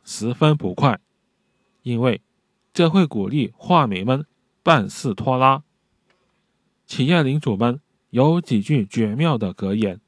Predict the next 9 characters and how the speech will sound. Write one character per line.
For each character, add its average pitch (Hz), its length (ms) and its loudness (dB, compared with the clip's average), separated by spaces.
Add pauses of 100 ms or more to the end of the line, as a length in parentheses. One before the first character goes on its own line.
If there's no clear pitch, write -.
(960)
敦 185 220 4
促 127 280 2
画 147 320 2
眉 113 160 -2
们 127 220 -2 (300)
干 165 260 4
活 98 240 -4
勤 92 240 -8
快， 131 260 -2